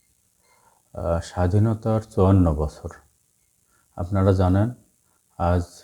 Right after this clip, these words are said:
ছাব্বিশে মার্চ দুই হাজার পঁচিশ। আজ থেকে চুয়ান্ন বছর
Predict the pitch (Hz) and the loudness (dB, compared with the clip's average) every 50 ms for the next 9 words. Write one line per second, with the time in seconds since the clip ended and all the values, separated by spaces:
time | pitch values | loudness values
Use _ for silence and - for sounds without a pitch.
0 | _ _ _ _ _ _ _ _ _ - - - 87 82 80 90 87 - - 92 | _ _ _ _ _ _ _ _ _ -12 -6 -4 -4 -2 -2 -6 -8 -8 -8 -6
1 | 85 82 85 90 92 101 - - - - _ _ _ _ _ 92 87 90 90 90 | -4 -2 0 0 0 -2 -2 -6 -12 -20 _ _ _ _ _ -10 -6 -2 -2 -2
2 | 87 85 87 82 82 85 - - _ _ _ _ _ _ _ _ _ _ _ _ | -2 -2 -2 -4 -6 -6 -10 -16 _ _ _ _ _ _ _ _ _ _ _ _
3 | _ _ _ - 87 82 78 - - 98 92 - - - 101 101 107 107 - - | _ _ _ -8 -6 -6 -6 -6 -4 -4 -4 -4 -4 -2 -2 0 0 -2 -4 -10
4 | - _ _ _ _ _ _ _ _ _ _ _ _ _ _ _ _ _ _ _ | -20 _ _ _ _ _ _ _ _ _ _ _ _ _ _ _ _ _ _ _
5 | _ _ - 101 95 - - - - 104 101 - - 104 101 101 - - _ _ | _ _ -6 -6 -6 -6 -6 -8 -8 -8 -6 -4 -4 -4 -4 -4 -6 -10 _ _
6 | _ - - 101 98 101 104 101 92 85 87 87 - 87 82 | _ -8 -2 0 2 4 4 4 4 2 0 -2 -4 -6 -10